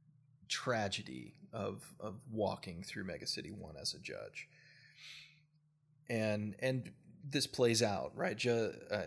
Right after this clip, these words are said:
I love that Dredd sort of lays out the rules for passing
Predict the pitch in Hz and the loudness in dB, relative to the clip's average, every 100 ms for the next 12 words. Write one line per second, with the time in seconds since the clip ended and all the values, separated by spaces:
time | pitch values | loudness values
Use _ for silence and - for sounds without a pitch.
0 | 76 117 123 123 123 113 104 98 117 110 | 0 2 6 8 8 6 2 2 4 6
1 | 104 98 110 101 101 107 101 101 98 101 | 6 4 2 0 0 0 2 2 0 -2
2 | 95 101 101 98 - 113 - 98 95 - | -2 -2 0 0 0 -2 -2 -2 2 2
3 | 120 113 113 | 2 0 -4